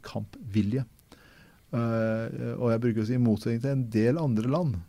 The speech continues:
så ser du ikke en sånn storstilt, eh, exodus av menn i kamp,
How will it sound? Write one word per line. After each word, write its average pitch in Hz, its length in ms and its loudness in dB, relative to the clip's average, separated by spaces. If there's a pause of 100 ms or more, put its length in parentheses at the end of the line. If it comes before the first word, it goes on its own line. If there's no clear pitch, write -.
(680)
så - 240 -4
ser 92 340 -2
du 101 80 -2
ikke 170 160 -4
en 117 60 -4
sånn 135 160 -2
storstilt, - 1160 -4
eh, 110 400 0 (120)
exodus 107 520 -6
av 104 240 -2
menn 98 260 2
i 104 100 -2
kamp, 92 280 -6